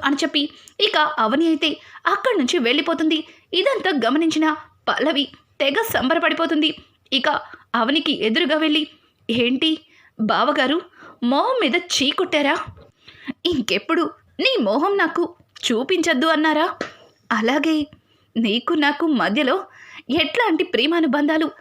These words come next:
లేవని తెగేసి చెప్పారా?" అని చెప్పడంతో ఇక అవని అయితే,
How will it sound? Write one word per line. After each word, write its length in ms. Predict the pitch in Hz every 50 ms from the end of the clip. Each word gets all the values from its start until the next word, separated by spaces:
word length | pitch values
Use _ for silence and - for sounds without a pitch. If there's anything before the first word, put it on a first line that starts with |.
| - _ _ _ _ _ 220
లేవని 500 | 214 214 208 247 285 311 269 311 415 403 - - - - _ _ _ _ -
తెగేసి 380 | 226 202 214 285 359 349 370 - -
చెప్పారా?" 400 | 254 247 - 302 277 269 311 392 - - _ _ _ _ _ _ _ _ _ _ _ _ - _ _ _ _ _ _ _ _ - 285
అని 240 | 302 302 294 311 - - - 240
చెప్పడంతో 500 | 180 - 302 320 320 302 285 302 294 294 - - - - _ _ _ - 247
ఇక 160 | 247 - 302
అవని 520 | 277 - - - - 262 247 302 320 339
అయితే, 320 | 330 311 285 320 294 -